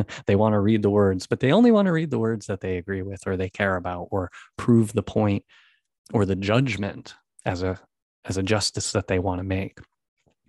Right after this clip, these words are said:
So this court tends to focus on, and you'll hear, uh, people who lean into this ideology that they're,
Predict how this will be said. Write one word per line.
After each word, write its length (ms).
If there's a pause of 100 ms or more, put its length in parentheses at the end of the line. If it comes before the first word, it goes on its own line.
(520)
So 160
this 200
court 460
tends 320
to 80
focus 460
on, 240
and 120
you'll 180
hear, 520
uh, 300
people 440
who 560
lean 220
into 240
this 200
ideology 680
that 220
they're, 440